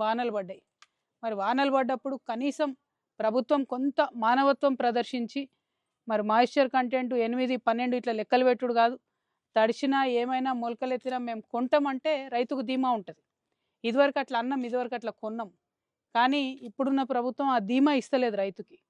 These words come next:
ఆ ధీమా ఇస్తే మనిషి బతకొచ్చు, ఇవాళ కాకపోతే రేపు అమ్ముడు పోతుంది కదా, రెండు పైసలు వస్తాయి కదా, అప్పు తీర్చొచ్చు అని అనుకోవచ్చు. కానీ ఇవాళ ఆ పరిస్థితి లేక ప్రభుత్వం వాళ్ళలో ఆ విశ్వాసం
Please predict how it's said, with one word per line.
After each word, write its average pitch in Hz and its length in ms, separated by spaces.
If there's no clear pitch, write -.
ఆ - 20
ధీమా 277 320
ఇస్తే - 160
మనిషి 254 260
బతకొచ్చు, 240 380
ఇవాళ 247 200
కాకపోతే 240 280
రేపు 233 180
అమ్ముడు 247 240
పోతుంది 240 320
కదా, 226 120
రెండు 214 240
పైసలు 220 320
వస్తాయి 220 240
కదా, 214 140
అప్పు 226 200
తీర్చొచ్చు 214 380
అని 202 120
అనుకోవచ్చు. 202 440
కానీ 233 200
ఇవాళ 226 180
ఆ - 80
పరిస్థితి 220 360
లేక 226 180
ప్రభుత్వం 247 580
వాళ్ళలో 240 380
ఆ - 20
విశ్వాసం 247 440